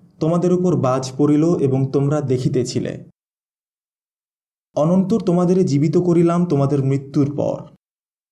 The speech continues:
আশা ছিল যে তোমরা শকর করিবে। আর ছায়াস্বরূপ করিলাম তোমাদের উপর মেঘকে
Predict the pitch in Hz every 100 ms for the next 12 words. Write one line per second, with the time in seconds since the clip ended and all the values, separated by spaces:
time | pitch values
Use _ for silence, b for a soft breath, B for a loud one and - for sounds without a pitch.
0 | _ - 135 143 139 143 127 123 123 113
1 | - - _ _ _ _ _ _ - 135
2 | 156 - 127 127 120 120 117 - - -
3 | _ _ _ _ _ _ _ _ _ _
4 | _ _ _ _ _ _ _ _ _ _
5 | 175 151 165 - 156 160 170 170 170 190
6 | 185 151 147 156 165 160 143 143 147 147
7 | 156 139 131 131 135 - 151 156 175